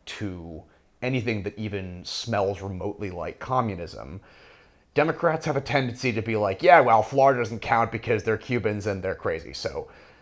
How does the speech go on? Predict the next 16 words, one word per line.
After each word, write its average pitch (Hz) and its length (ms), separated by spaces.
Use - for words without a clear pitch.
but 135 300
I 131 140
think 131 400
that 110 520
that - 400
ignores 117 1000
a 113 140
trend, 139 540
which 113 260
was 113 160
that 107 360
a 117 40
lot 131 220
of 165 320
Florida 151 380
Cubans, 113 920